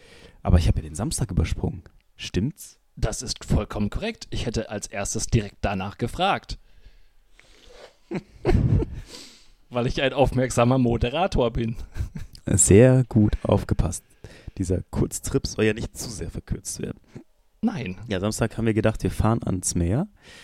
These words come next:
Speaker 1: Das war ja der Sinn des Ganzen. <laughs> Aber so nach fünf Minuten waren wir so durchgefroren und der Wind war so extrem, dass irgendwie bis auf Hund Paula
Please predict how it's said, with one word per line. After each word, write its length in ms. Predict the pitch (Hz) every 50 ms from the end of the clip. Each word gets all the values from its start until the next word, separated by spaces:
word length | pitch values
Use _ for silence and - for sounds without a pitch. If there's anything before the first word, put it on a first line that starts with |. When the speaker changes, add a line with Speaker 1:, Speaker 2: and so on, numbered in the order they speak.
| - - -
Speaker 1:
Das 160 | - - -
war 100 | 98 101
ja 60 | 95 87
der 100 | 90 87
Sinn 200 | 80 90 95 110
des 140 | 120 -
Ganzen. 560 | - - - - 151 - - - - - 165 - - - - - - - - - - -
<laughs> 560 | - - - - - - - - - 180 -
Aber 340 | 110 110 101 104 107 104 98
so 140 | 101 107
nach 120 | 104 101 -
fünf 240 | - - 135 131 -
Minuten 240 | 135 123 131 156
waren 140 | 185 190 151
wir 60 | 139
so 100 | 90 101
durchgefroren 640 | 101 98 - 113 131 - - - - - 95 98 98 98
und 500 | 87 - _ - - 98 98 - - 104
der 120 | 101 92
Wind 200 | 107 117 127 -
war 220 | 98 95 92 95
so 100 | 92 98
extrem, 480 | - - 104 - - - - 113 113 113
dass 140 | 104 95 98
irgendwie 380 | - - 98 101 101 101 104 101 - _ - _ _ - - _ - - -
bis 160 | 110 - -
auf 340 | 104 104 104 - - - 110
Hund 220 | 104 104 104 -
Paula 500 | - - 101 110 117 117 113 117 135